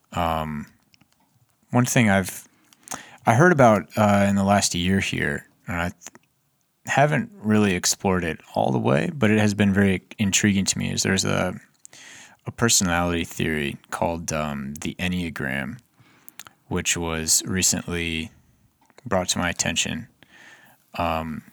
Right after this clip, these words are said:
through a podcast, actually. I was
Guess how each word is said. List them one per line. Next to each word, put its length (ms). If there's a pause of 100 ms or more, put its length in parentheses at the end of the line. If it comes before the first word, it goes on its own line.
(120)
through 140
a 60
podcast, 600
actually. 400 (720)
I 60
was 280